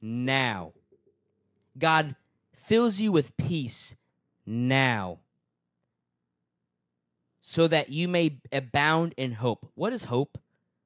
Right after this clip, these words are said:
Hope's about later. Hope's about later. Think, if you're hoping for something,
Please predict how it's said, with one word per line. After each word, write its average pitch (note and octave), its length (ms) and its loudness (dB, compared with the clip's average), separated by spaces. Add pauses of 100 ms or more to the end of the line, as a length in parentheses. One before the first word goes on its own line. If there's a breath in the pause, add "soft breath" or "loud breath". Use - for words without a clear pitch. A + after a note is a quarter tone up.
(260)
Hope's D#3 260 -2
about B2 260 -2
later. G2+ 340 -6 (1700)
Hope's - 260 -4
about C#4+ 240 -8
later. C#3 380 -6
Think, G3 220 -4 (240 loud breath)
if D3+ 140 -6
you're F3 120 2
hoping F#3 480 0
for A3+ 160 -6
something, B3+ 500 -6